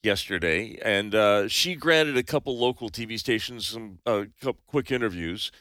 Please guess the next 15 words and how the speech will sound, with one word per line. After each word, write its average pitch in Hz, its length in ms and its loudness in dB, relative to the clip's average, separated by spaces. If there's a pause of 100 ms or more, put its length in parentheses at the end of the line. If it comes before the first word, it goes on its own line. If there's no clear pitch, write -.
(340)
One 170 160 6
of 180 140 2
those 127 420 4
was 123 200 2
W 127 380 4
I 113 200 8
B 113 240 -8
V 107 340 -4
Channel 107 380 -2
four 120 400 4
in 82 80 -4
Buffalo, 98 340 0
New 92 80 -4
York. 117 320 0 (1040)
And, 127 640 4